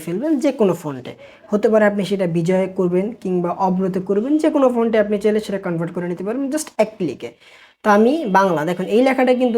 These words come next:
মোটামুটি অনেকটা ক্লিয়ার আছে, ঠিক তার পাশে একটা আছে অনেকটা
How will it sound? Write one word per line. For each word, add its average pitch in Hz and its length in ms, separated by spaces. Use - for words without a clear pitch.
মোটামুটি 220 380
অনেকটা 214 260
ক্লিয়ার 226 400
আছে, 135 160
ঠিক 262 200
তার 247 200
পাশে 208 240
একটা 226 140
আছে 220 160
অনেকটা 214 260